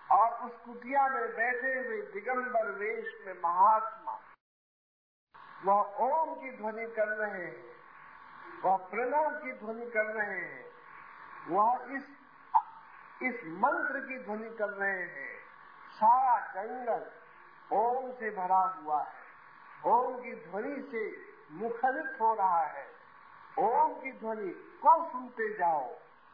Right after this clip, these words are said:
यह जंगल में गूंज रही है, यह जंगल में गूंज रही है, यह नीरवता में गूंज रही है, यह निस्तब्धता में गूंज रही है, यह ओम की ध्वनि है और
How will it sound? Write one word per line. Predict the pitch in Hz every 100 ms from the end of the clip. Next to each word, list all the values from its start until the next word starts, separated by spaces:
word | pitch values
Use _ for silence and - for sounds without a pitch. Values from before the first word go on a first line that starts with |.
| -
यह | 185 208 214 -
जंगल | 214 269 285 277
में | 269 247 233
गूंज | 208 220 196
रही | 196 185 180
है, | 156 143 117 - - - - - - - -
यह | 190 226 262 247 -
जंगल | 202 240 294 294 294
में | 285 269 220
गूंज | 214 220 196
रही | 185 175 170
है, | 160 139 117 - - - 185
यह | 214 -
नीरवता | 185 254 277 277 - 226 285
में | 302 -
गूंज | 269 254 220
रही | 214 208 190
है, | 170 151 120 - - -
यह | 185 196
निस्तब्धता | 226 226 - 269 262 254 240 240 262
में | 320
गूंज | 302 240 240 214
रही | 214 202 196
है, | 180 160 139 - - -
यह | 170 175 - 170
ओम | 190 214 214
की | 202 - 175
ध्वनि | 165 156 156 156 143
है | 131 110 - - - -
और | 139 156 -